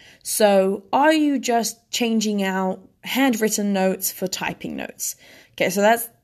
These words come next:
you know, you can do that. That's a good place to start if you're not comfortable with technology. And it goes into argumentation. And A stands for argumentation. So it's a slight improvement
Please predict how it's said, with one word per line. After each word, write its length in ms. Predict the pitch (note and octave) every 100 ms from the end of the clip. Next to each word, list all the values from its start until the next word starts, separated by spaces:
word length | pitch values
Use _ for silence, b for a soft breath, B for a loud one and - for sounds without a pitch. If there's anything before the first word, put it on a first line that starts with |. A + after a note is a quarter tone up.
| -
you 240 | - -
know, 80 | A#3+
you 180 | A3 C4
can 200 | C#4+ A#3
do 180 | F#3+ F3
that. 280 | - G3 G3+
That's 220 | G3 -
a 60 |
good 280 | F#3+ G3 G3
place 240 | G3 F#3 -
to 60 |
start 440 | - - E3+ F3 -
if 140 | -
you're 100 | G3
not 160 | F#3 -
comfortable 300 | F#3+ F#3+ G3
with 80 |
technology. 640 | G3 F#3+ E3 F3 F3+ F#3+ B B B B
And 80 |
it 60 | C#4+
goes 160 | E4+ D#4
into 200 | C#4+ -
argumentation. 1000 | A3+ G#3+ A3 G3 F#3+ F#3+ F#3 F#3+ G3 F#3+
And 180 | G3 F#3+
A 200 | G3+ G#3
stands 300 | G#3+ F#3+ F#3
for 120 | -
argumentation. 800 | - F#3+ G#3+ F#3+ F#3+ - A3 G3 _ B B B
So 320 | - G#3 G3
it's 120 | G#3 G#3+
a 80 |
slight 300 | G#3 - C4+
improvement 800 | - A3 - G3 F#3 F#3 F3 -